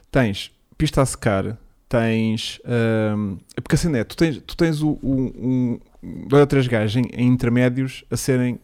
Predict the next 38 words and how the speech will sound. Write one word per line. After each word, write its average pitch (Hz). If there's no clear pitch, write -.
mais 143
rápidos 135
do -
que -
toda 117
a 107
gente, 98
e 120
eles 147
meteram 156
o 147
Pérez 151
antes. 139
Pronto, -
e 120
o -
Pérez 135
fica -
estupidamente 151
rápido, 113
automaticamente. 113
Agora 143
a -
questão 147
é: 82
tens 143
uma 156
pista 165
a 143
secar, -
tens 139
a 147
possibilidade 151
de, 147
eh, 135
voltar 135
a 147
chover 143